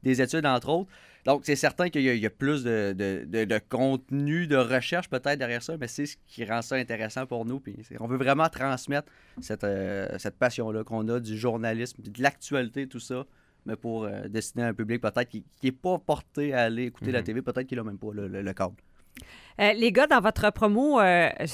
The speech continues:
Speaker 3: votre, euh, le, le, le slogan, ou, euh,
Speaker 1: Oui.
Speaker 3: juste en dessous de Gadu, c'est l'angle mort de l'info. C'est quoi l'angle mort de l'info, selon vous ?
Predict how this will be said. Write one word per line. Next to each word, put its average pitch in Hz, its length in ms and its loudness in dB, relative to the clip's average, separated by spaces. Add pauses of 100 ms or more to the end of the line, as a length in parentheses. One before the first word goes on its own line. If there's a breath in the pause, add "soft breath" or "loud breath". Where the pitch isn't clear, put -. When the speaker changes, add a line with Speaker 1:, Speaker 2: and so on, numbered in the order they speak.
(340)
Speaker 3:
votre, 156 360 -4
euh, 147 420 0 (460 loud breath)
le, 143 140 0
le, 143 260 0
le 127 240 0
slogan, 202 760 6
ou, 214 200 6
euh, 180 260 6
Speaker 1:
Oui. 175 240 2
Speaker 3:
juste 214 340 2
en 240 160 8
dessous 277 240 -2
de 214 140 6
Gadu, 190 500 4
c'est 208 240 2
l'angle 240 500 8
mort 202 460 8
de 170 120 6
l'info. 160 540 2
C'est - 220 0
quoi 339 260 6
l'angle 180 440 6
mort 180 340 6
de 165 80 4
l'info, 147 480 0
selon 139 320 -2
vous ? 139 160 -8